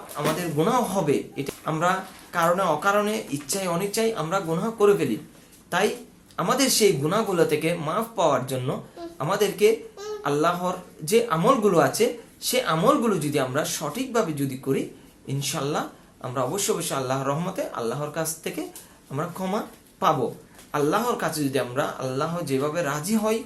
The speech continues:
খুশি হয়, সেভাবে যদি আমরা আমলগুলো করতে পারি, আল্লাহর কা-, দরবারে যদি আমরা সেই মাফটি চাইতে পারি, অবশ্যই, অবশ্যই আমরা আল্লাহর দরবারে ক্ষমা পাবো। এবং আল্লাহ যদি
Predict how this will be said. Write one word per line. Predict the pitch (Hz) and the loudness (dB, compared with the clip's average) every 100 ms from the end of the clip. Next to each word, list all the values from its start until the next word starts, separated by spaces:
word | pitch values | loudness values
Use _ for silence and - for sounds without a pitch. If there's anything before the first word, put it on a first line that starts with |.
| - | -4
খুশি | 220 226 | -2 2
হয়, | 220 262 320 - - - | 2 0 -4 -10 -18 -8
সেভাবে | - 339 294 180 | -4 2 2 2
যদি | 139 135 127 | 0 0 -2
আমরা | 123 135 - - - - | -2 0 -2 -4 -20 -14
আমলগুলো | 151 147 202 196 170 202 | -6 -2 -2 -4 -2 0
করতে | 202 - - | 0 -2 -2
পারি, | 196 220 302 - - - | 0 0 -2 -8 -20 -8
আল্লাহর | 143 151 226 214 | 0 2 2 0
কা-, | 175 | -2
দরবারে | 135 147 139 220 | 0 0 2 2
যদি | 202 156 | 2 2
আমরা | 139 127 120 | 0 0 -2
সেই | - 135 | -2 -6
মাফটি | 117 135 - 170 | -4 -8 -8 -8
চাইতে | 165 170 220 | -4 0 2
পারি, | 220 262 302 - - - - | 4 2 -2 -12 -20 -6 0
অবশ্যই, | 226 269 220 | 2 4 4
অবশ্যই | 160 135 151 | 2 0 -2
আমরা | 131 147 262 - - - | -2 -2 -2 -6 -18 -10
আল্লাহর | 127 127 147 | -6 -4 -2
দরবারে | 139 156 196 226 | -2 0 0 -2
ক্ষমা | - 143 127 | -4 -2 -2
পাবো। | 117 110 104 - - - - | -2 -4 -6 -12 -20 -6 -2
এবং | 185 254 160 - - - - | 0 2 0 -4 -10 -18 -4
আল্লাহ | 160 175 254 285 | 0 4 4 4
যদি | 190 180 156 | 2 2 2